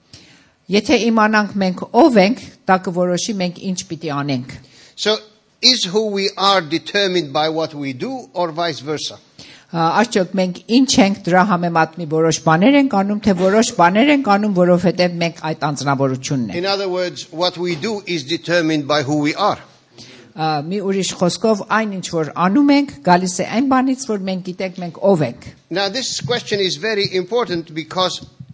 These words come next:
Speaker 2: it especially relates to identity and maturity.
Speaker 1: Ա, սա չկա-, շատ կարևոր մի նյութ է, որովհետև կապված է, ա,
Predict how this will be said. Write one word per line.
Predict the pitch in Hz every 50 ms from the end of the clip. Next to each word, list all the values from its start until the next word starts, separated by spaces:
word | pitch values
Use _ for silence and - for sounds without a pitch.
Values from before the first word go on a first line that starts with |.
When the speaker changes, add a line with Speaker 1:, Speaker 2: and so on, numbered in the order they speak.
| _ _ - -
Speaker 2:
it | - 196 190 - - - _
especially | - 190 180 - - - - - 262 269 240 - 208 185 170 170 170
relates | 165 170 170 190 196 165 - - - -
to | - - 170 165 156 160 - - _ -
identity | 156 160 170 151 127 202 208 208 196 - 175 170 - - 175 165 160 160 _ _ _ _ _ _ _ -
and | - 139 135 135
maturity. | 131 127 131 - 139 123 107 104 - - - _ _ _ - - - _ _ -
Speaker 1:
Ա, | 180 170 175 180
սա | - - 247 247
չկա-, | 240 - - 170 170 175 165 160 147 156
շատ | 156 - - - - - - - - - 214 202 190 -
կարևոր | - 185 175 175 175 175 202 190 165 170
մի | 170 175 190
նյութ | 254 - 320
է, | 311 247
որովհետև | 208 202 196 190 196 202 185 190 190 180 180
կապված | - 175 180 175 - - 220 220 220 -
է, | 226 226 226 - - - _
ա, | - 175 165